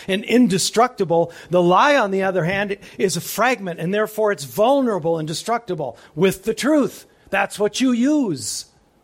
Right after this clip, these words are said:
for all the matters in your life. You use the truth of God's word. Cluster of lies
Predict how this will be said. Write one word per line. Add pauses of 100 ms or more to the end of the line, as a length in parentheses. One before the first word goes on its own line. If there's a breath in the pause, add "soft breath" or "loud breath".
(2500)
for
all
the
matters
in
your
life. (1300)
You
use
the
truth (500)
of
God's
word. (2750)
Cluster
of
lies